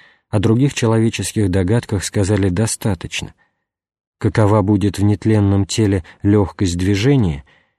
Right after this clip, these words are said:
это, полагаю, мы в тринадцатой книге достаточно показали из настоящего состояния вполне здорового тела, которое, конечно, не идёт ни в какое сравнение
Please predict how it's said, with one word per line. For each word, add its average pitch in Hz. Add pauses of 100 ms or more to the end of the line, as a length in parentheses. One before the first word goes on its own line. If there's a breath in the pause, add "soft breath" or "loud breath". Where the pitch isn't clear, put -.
(120)
это, 123
полагаю, 117
мы 113
в -
тринадцатой 107
книге 120
достаточно 101
показали 98 (320 loud breath)
из 104
настоящего 104
состояния 110
вполне 107
здорового 98
тела, 87 (540 soft breath)
которое, 101
конечно, 101
не 98
идёт 101
ни 110
в -
какое 101
сравнение 101